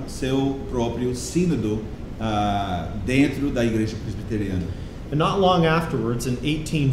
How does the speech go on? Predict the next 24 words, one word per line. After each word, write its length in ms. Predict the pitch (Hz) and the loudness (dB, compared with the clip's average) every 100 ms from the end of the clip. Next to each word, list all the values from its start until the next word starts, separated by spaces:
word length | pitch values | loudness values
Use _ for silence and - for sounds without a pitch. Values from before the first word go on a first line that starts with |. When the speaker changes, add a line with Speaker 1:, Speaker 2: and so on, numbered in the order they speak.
| 135 | 2
Speaker 2:
fourteen, 640 | 156 156 - 104 95 147 - - - | 0 -2 -4 -6 -4 -4 -4 -6 -4
Speaker 1:
Depois 320 | 135 151 151 | 2 4 6
de, 340 | 147 143 143 | 6 8 6
de 60 | 143 | 4
não 220 | 135 165 | 2 4
muito 280 | 170 156 135 - | 4 4 2 -4
tempo, 420 | 98 92 135 170 214 | -4 -4 -2 2 6
<coughs> 200 | 214 165 | 6 6
eh, 220 | 120 110 113 | 2 2 2
em 180 | 113 | 2
mil 280 | 107 110 135 | 2 2 2
oitocentos 600 | 131 - 127 120 120 - | 2 -2 -2 -2 -2 -4
e, 240 | 120 120 107 | -2 0 0
e 100 | 117 117 - - - - | -4 -6 -8 -8 -8 -4
treze. 260 | 107 104 107 - - - - | -2 -2 -2 -6 -8 -8 -6
Speaker 2:
The 80 | |
Cumberland 600 | 131 180 220 214 190 170 | 0 2 6 6 6 4
Presbyterians 760 | 175 160 143 147 160 135 120 123 | 2 2 2 -2 0 2 2 0
rejected 640 | - 127 - 170 170 185 143 | 0 -2 0 0 2 0 0
the 60 | |
doctrine 440 | 139 139 147 147 127 | 2 0 0 0 0
of 80 | |
unconditional 680 | 123 127 135 127 120 127 113 113 | 2 2 2 0 0 -2 -2 0
election. 420 | 113 - 101 | 0 -2 -4